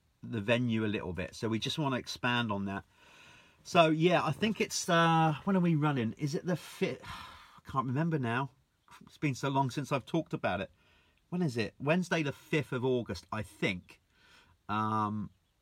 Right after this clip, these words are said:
anyway, it's around that time. I'll, we, we'll put the date up after or mention it here. But, um,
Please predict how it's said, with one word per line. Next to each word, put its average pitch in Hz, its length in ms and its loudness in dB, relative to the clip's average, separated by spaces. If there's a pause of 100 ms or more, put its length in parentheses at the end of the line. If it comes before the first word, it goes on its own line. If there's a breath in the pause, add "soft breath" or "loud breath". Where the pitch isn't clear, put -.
anyway, 107 340 0
it's - 140 -8
around 143 240 0
that 117 160 -4
time. 101 380 -2
I'll, 123 280 2
we, 131 200 0
we'll 143 160 0
put - 180 -6
the 123 80 -6
date 117 240 0
up 107 180 -4
after 104 480 -2 (160)
or 98 180 -6
mention 101 360 -6
it - 80 -8
here. 98 220 -8 (760 soft breath)
But, 117 380 -2
um, 120 440 -2